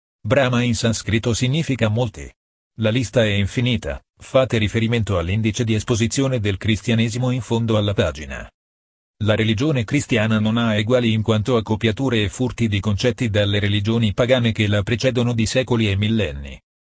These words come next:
Gli dei pagani, poiché hanno una potente e profonda memoria razziale nelle menti dei gentili, furono rimpiazzati con personaggi ebraici a cui obbedire in maniera servile e da adorare.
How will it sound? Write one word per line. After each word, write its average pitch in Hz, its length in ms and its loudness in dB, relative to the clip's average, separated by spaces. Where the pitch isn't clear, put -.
Gli 113 200 2
dei 110 180 2
pagani, 73 560 -4
poiché 120 320 0
hanno 113 160 2
una 120 240 0
potente 120 480 0
e 135 140 0
profonda 113 480 0
memoria 110 420 2
razziale 113 440 0
nelle 107 200 0
menti 117 320 -2
dei 101 200 2
gentili, 98 540 0
furono 98 460 0
rimpiazzati 117 640 0
con 107 220 0
personaggi 101 600 0
ebraici 110 500 0
a 120 80 2
cui 120 180 2
obbedire 110 400 0
in 120 140 -2
maniera 104 400 0
servile 113 440 0
e 113 60 0
da 113 200 2
adorare. 107 520 -2